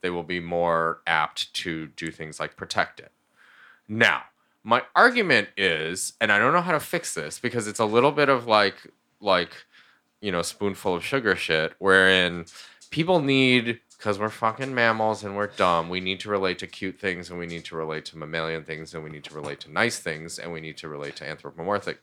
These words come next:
morphic things. So we, uh, they need to sell us nature in those terms. But that also leads to some shit where, like, you know, will donate millions of dollars to save whales that, n-,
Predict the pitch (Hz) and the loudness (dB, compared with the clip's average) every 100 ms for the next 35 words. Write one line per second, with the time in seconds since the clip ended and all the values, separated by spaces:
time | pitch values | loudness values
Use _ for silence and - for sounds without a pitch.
0 | - 101 104 101 98 - 82 80 - - | -16 -6 -4 -2 -6 -8 -10 -10 -16 -16
1 | - - - - 104 95 85 - - _ | -18 -14 -2 4 6 6 2 -6 -20 _
2 | 98 98 95 95 90 87 85 _ _ _ | 2 4 6 4 2 -2 -4 _ _ _
3 | _ _ _ 95 90 85 95 113 113 113 | _ _ _ 4 6 4 2 4 4 2
4 | 104 - 90 - 101 92 85 - 92 90 | -2 -4 -4 4 4 4 2 0 0 0
5 | - 85 - 87 82 78 73 - 117 95 | -2 -6 -6 -8 -6 -6 -6 -2 0 0
6 | 71 65 71 - - - _ - 101 87 | -2 -12 -16 -16 -18 -20 _ 0 2 4
7 | 123 - 175 214 202 143 117 104 - 104 | 4 6 6 6 2 2 0 0 -2 -4
8 | - 85 - - 85 87 _ _ - 95 | -4 -8 -4 0 0 -2 _ _ 0 2
9 | 92 90 87 - _ _ _ 110 90 80 | 4 4 2 -6 _ _ _ -2 0 0
10 | 80 82 98 92 107 98 95 90 87 - | -2 0 0 2 2 2 2 0 0 -6
11 | 98 92 95 101 92 95 90 87 90 90 | -8 -2 0 0 -2 -2 4 6 6 0
12 | 87 - - 92 82 - 85 87 80 78 | -4 -8 -4 -2 -2 0 2 2 0 -2
13 | 80 85 73 73 85 | -6 -6 -6 -8 -16